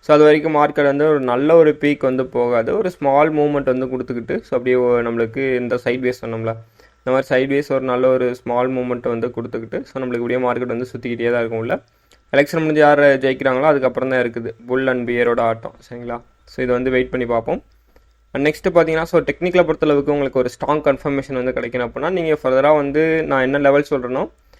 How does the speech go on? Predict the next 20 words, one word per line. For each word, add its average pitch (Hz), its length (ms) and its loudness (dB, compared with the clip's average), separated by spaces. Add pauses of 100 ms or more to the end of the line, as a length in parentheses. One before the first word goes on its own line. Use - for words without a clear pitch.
(180)
அதெல்லாம் 135 260 2
எதை 156 180 4
பேஸ் 147 240 2
பண்ணி 143 160 -4
நடக்குது, 131 420 0 (220)
எந்த 135 260 -2
மாதிரியான 147 300 0
கன்ஃபர்மேஷன்லாம் 131 640 -4
உங்களுக்கு 131 320 -2
கிடைக்குது, 120 340 -2
அதை 123 160 0
பேஸ் 123 220 -4
பண்ணி 143 160 -6
நீங்க 135 180 -2
ட்ரேட் 127 280 -2
வந்து 127 200 0
எடுக்க 120 200 -6
கத்துக்கிட்டீங்கன்னா 120 460 -6
மட்டும் 117 200 -6
தான் 190 120 -8